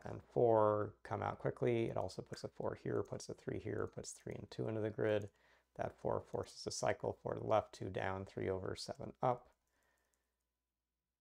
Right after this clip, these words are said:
Uh, certainly have something we can do, two with five up here, two to the right, five there, gives us two, last spot for five, puts in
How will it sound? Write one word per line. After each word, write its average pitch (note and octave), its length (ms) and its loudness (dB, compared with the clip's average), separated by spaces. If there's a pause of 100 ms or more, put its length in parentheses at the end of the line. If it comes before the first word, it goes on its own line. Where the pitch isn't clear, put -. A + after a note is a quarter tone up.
(720)
Uh, - 640 -4
certainly A#2+ 340 -4
have G#2+ 120 -6
something G#2 240 0
we G2 40 -2
can G2 120 -2
do, G#2 180 -2
two A2+ 260 -4
with G#2+ 140 -2
five G2 500 6
up - 180 0
here, A2 280 2
two G2+ 240 -4
to F#2+ 80 0
the G2 100 -2
right, G#2 300 4 (100)
five G2+ 280 0
there, G2 440 4
gives - 200 -8
us - 140 -6
two, G2 680 -2
last - 220 -4
spot - 260 -6
for - 80 -4
five, G1+ 680 0
puts - 220 -10
in - 120 -10